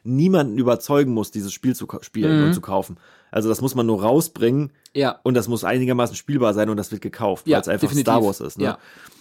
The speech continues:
Speaker 1: Und, äh, da gibt's gar keinen Grund, da noch hinten dran versuchen,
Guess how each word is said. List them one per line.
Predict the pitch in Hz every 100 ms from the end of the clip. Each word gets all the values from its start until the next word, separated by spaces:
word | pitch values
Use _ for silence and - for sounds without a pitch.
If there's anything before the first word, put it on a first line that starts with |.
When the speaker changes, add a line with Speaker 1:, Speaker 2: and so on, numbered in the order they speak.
| _ _
Speaker 1:
Und, | 110 110 110 110
äh, | 110 110 107 98 _
da | - 110 107 107
gibt's | 104 107 - -
gar | 117 127
keinen | 160 131 127
Grund, | 104 123 131 120
da | 123
noch | 131
hinten | 104 135 -
dran | 110 120 123
versuchen, | 107 117 123 120